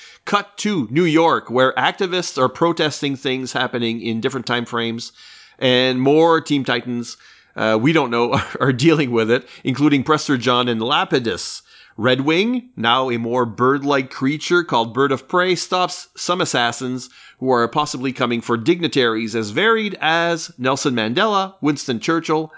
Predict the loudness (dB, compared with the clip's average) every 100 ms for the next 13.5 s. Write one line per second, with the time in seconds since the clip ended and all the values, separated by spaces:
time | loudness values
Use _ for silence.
0 | -4 -2 0 0 2 2 2 2 2 0
1 | -4 -4 -8 _ 2 4 4 2 -2 -4
2 | -4 0 0 0 0 0 0 -6 -2 -2
3 | 0 -2 -4 -4 0 0 0 -4 -12 -14
4 | -20 -10 -4 0 2 2 0 -2 -2 -2
5 | -2 -2 -2 -2 -2 -2 -4 -14 _ _
6 | -4 -2 0 0 0 0 0 0 -2 -4
7 | -2 -2 -2 -2 0 0 0 0 -2 -2
8 | -10 _ 0 2 2 2 0 -2 -4 -4
9 | -4 -4 0 0 2 0 -2 -6 -16 _
10 | _ _ 2 2 2 0 0 2 2 2
11 | 0 -4 -2 2 2 2 0 0 0 0
12 | 2 4 4 2 -2 -6 -4 2 2 2
13 | 0 0 0 -2